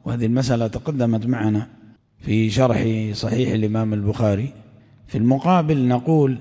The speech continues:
إن هذا الإخراج للأحاديث ميزة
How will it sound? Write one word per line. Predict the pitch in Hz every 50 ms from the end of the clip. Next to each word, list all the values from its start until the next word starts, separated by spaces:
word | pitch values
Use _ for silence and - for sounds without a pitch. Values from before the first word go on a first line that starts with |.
| -
إن | 131 127 131
هذا | 131 127 143 175 190 160 131 131 117 117 - - - - - - - - _ _ _ _ _ -
الإخراج | 117 120 127 123 110 131 127 131 131 120 101 104 101 95 104 - - 127
للأحاديث | 123 135 160 165 151 151 156 - - 139 127 123 123 127 147 170 185 - - - - 143
ميزة | 139 147 185 226 247 185 120 104 104 98